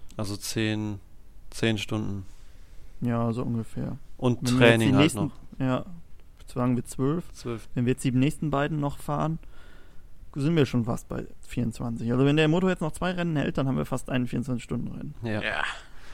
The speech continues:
Speaker 1: Aber natürlich dann mit langen Pausen dazwischen.
Speaker 2: <laughs> Ja,
Speaker 1: Das
Speaker 2: das
Speaker 1: Ganze am
Speaker 2: stimmt.
Speaker 1: Stück ist nochmal ein anderer Hausnummer, aber bei uns ist
Speaker 2: Meint
Speaker 1: es
Speaker 2: ihr
Speaker 1: ja meist auch so, wenn er, wenn's einmal ganz gut läuft, dann läuft's auch ganz gut.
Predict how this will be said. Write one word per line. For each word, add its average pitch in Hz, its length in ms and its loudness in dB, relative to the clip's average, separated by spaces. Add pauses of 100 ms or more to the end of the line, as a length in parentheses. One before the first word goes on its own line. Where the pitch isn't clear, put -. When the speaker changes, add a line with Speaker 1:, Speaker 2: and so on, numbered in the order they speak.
(160)
Speaker 1:
Aber 143 300 10
natürlich 139 400 8
dann 135 180 6
mit 120 120 0
langen 127 240 0
Pausen 131 300 -2
dazwischen. 107 500 -8
Speaker 2:
<laughs> - 100 -12 (280)
Ja, 135 260 10
Speaker 1:
Das 127 80 10
Speaker 2:
das 120 80 4
Speaker 1:
Ganze 127 200 2
am 120 100 4
Speaker 2:
stimmt. 107 80 0
Speaker 1:
Stück 143 160 -2
ist 123 100 -8
nochmal 123 220 0
ein 110 60 -2
anderer 110 180 -6
Hausnummer, 123 460 -4
aber 117 340 -2 (1160)
bei 120 240 0
uns 170 140 0
ist - 80 0
Speaker 2:
Meint - 80 6
Speaker 1:
es 156 60 0
Speaker 2:
ihr 151 80 6
Speaker 1:
ja 123 80 4
meist 139 260 0
auch 110 80 -4
so, 123 240 -4
wenn 117 100 -2
er, 117 240 -4
wenn's 117 200 -4
einmal 120 260 -2
ganz 113 240 -6
gut - 160 -8
läuft, 120 320 0
dann 113 80 -2
läuft's 131 260 -2
auch 107 140 -6
ganz - 220 -10
gut. 135 320 -6